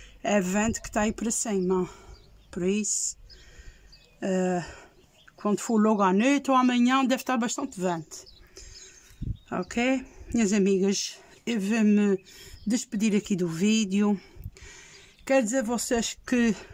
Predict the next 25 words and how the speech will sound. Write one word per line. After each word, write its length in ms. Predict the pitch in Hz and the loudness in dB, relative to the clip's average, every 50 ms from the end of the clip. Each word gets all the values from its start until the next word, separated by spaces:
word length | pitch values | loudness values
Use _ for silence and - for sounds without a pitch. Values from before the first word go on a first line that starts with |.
| - - - - - - - - - - - - - - - - - - _ - - - - | -20 -20 -20 -20 -20 -20 -18 -18 -16 -16 -16 -16 -16 -16 -18 -18 -20 -20 _ -20 -16 -8 -4
eh, 500 | - 233 233 233 233 233 226 226 220 185 - - - - - - | 0 2 4 6 6 6 6 6 4 0 -6 -12 -18 -18 -4 2
muito 220 | 247 269 262 277 285 | 2 4 4 4 2
obrigada 760 | 233 240 233 214 190 208 196 185 190 190 185 214 233 247 226 - - 466 466 - - _ _ _ - - - - - | 2 2 0 2 2 2 2 2 2 2 0 0 0 -2 -4 -8 -16 -20 -20 -20 -20 _ _ _ -20 -20 -20 -20 -12
por 160 | - - 233 | -4 -2 -2
estarem 380 | 208 - - 220 202 214 214 208 | -2 -2 -4 -4 -2 0 2 2
aqui 220 | 202 - - 196 | 2 0 -2 -4
sempre 300 | - - 208 190 - 196 | -4 -4 -6 -6 -4 -4
a 20 | 185 | -4
comentar. 560 | - - 185 175 170 170 - 190 196 202 202 | -2 0 0 0 0 0 0 0 0 2 2
Não 120 | 254 285 | 2 2
se 120 | 277 - - | 2 2 -2
esqueçam 400 | - - 240 233 - - 226 220 | -4 -4 -4 -4 -4 -4 -4 -4
de 120 | 214 202 | -2 -2
deixar 460 | 185 208 220 202 - - 220 202 202 | 0 0 0 -2 0 -2 -2 0 0
a 60 | 208 196 | 0 0
dica 340 | 170 202 208 - - 202 | 0 0 -2 0 0 -2
aí 320 | 190 190 - 208 202 196 - - - - - - - - - _ | 0 0 0 0 0 -2 -4 -8 -18 -20 -20 -20 -20 -20 -14 _
onde 220 | - 220 220 220 214 | 0 2 4 4 4
eu 40 | 202 | 2
posso 300 | - - 190 180 - 196 | 0 -4 -4 -2 0 0
encontrar 580 | 190 - 196 196 196 185 - 196 190 185 175 - - - - - - | 0 2 2 2 2 2 0 0 0 0 0 -2 -8 -16 -20 -20 -12
a 160 | - 202 202 | -6 -4 -2
vagem 560 | 190 165 202 196 190 190 175 - 185 185 180 180 - _ - - - - - - - - - - | 0 2 2 2 2 0 0 0 0 0 0 -2 -4 _ -20 -20 -20 -20 -20 -20 -20 -18 -8 -4
de 80 | 190 | -2
baunilha, 840 | 185 190 165 160 160 170 185 214 233 247 240 220 214 226 226 226 214 | 0 0 0 0 2 2 2 2 2 2 2 2 2 2 0 0 -2